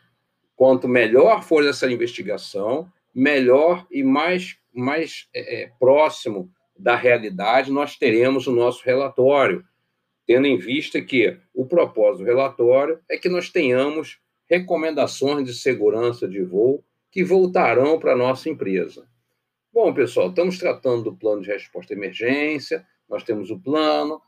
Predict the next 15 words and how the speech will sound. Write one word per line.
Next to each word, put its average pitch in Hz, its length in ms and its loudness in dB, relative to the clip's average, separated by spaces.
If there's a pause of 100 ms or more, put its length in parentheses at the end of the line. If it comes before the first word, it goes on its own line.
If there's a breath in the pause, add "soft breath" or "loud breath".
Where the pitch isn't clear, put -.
nós 95 100 -16
estamos 123 220 -6
fazendo 117 320 -2
um 104 40 -6
simulado 131 1000 0 (300)
para 135 160 4
aprimorar, 143 880 0 (100)
né? 123 320 -6 (300)
Então, 170 440 -2
enfim, 143 800 -2
esses 180 380 -4
simulados, 123 640 -2
eles 127 220 -6
se 147 100 -6
inserem 110 680 -2